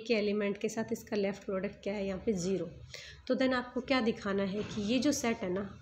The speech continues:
वो both sided बने, both sided मतलब आइडियल, मतलब आइडियल बने, both sided आइडियल मतलब लेफ्ट भी और राइट आइडियल भी बने। ठीक है, आप यहाँ, यहाँ कह सकते हैं कि लेफ्ट एनिलेटर है जो है वो आपका क्या बने,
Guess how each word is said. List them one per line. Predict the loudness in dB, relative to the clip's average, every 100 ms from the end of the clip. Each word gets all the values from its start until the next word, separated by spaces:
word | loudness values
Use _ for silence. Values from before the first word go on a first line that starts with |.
| -6
वो | -4 2
both | 2 2 -2
sided | -2 0 -2
बने, | -4 -6 -8 -10 -2
both | -2 -2
sided | -2 -2 0
मतलब | -2 -2 -4 -4 -12 -20 -20 0
आइडियल, | 4 4 4 2
मतलब | 0 -2 -4 -4
आइडियल | 0 4 4 4
बने, | 0 -4 -12 -20 _ _ 0
both | 2 2 2
sided | 2 2 2
आइडियल | 2 2 0 -2 -4
मतलब | -2 0
लेफ्ट | 0 -2 -2
भी | 0 0
और | -2 -4
राइट | -2 0 0
आइडियल | -2 -4 -4
भी | -4
बने। | -4 -6 -10 _ 0
ठीक | 2 2
है, | -2 -8 -14 -2 0
आप | 2
यहाँ, | 2 2
यहाँ | 2
कह | 0 -2
सकते | -2 0 0
हैं | 2
कि | 4
लेफ्ट | 4 2 0
एनिलेटर | 2 2 0 -2
है | -2 0
जो | -2
है | -2 -4 -6 -10 -12 -8 2
वो | 4
आपका | 4 2 -2
क्या | -2 -2
बने, | 0 0